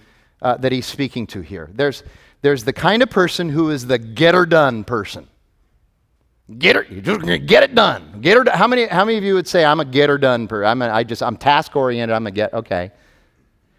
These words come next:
A-, and then there's the other person, "I, I, I, I really wanna feel something.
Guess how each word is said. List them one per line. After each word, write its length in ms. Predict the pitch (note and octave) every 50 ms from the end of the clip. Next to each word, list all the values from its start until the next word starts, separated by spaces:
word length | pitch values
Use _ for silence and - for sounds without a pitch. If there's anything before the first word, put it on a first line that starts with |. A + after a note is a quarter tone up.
| _ _ -
A-, 160 | - E3 F#3+
and 140 | E3+ F3+ G3+
then 100 | A#3 B3
there's 180 | C4 A#3+ F#3+
the 120 | E3+ F#3 F#3+
other 140 | G3 G3+ F#3+
person, 320 | - G3 F#3 - - F#3
"I, 220 | F3 F3+ - F3
I, 40 | E3 - - - - -
I, 200 | - F#3+ G3+ A#3 -
I 60 | - F#3+
really 260 | F3+ F3+ G#3+ A#3+ A#3+
wanna 220 | G3+ G3 F#3+ D#3
feel 400 | C#3 - - - D#3+ D#3 D#3 D3
something. 440 | C3+ - - G#2+ E2+ - _ - -